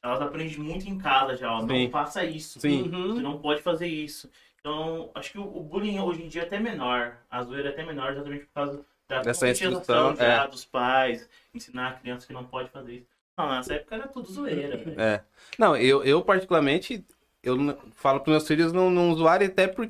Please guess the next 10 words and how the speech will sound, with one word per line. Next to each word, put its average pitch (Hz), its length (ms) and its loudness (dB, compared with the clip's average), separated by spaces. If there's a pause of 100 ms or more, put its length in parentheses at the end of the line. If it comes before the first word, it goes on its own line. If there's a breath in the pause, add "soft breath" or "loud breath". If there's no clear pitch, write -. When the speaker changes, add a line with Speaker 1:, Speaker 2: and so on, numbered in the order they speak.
(120)
Speaker 2:
não 202 120 0
conhecer 202 340 2
a - 20 2
estrutura 165 480 2
da, 123 380 6
da, 113 320 -2
da, 104 180 -2
do 120 140 0
lar 135 280 6
da, 113 480 4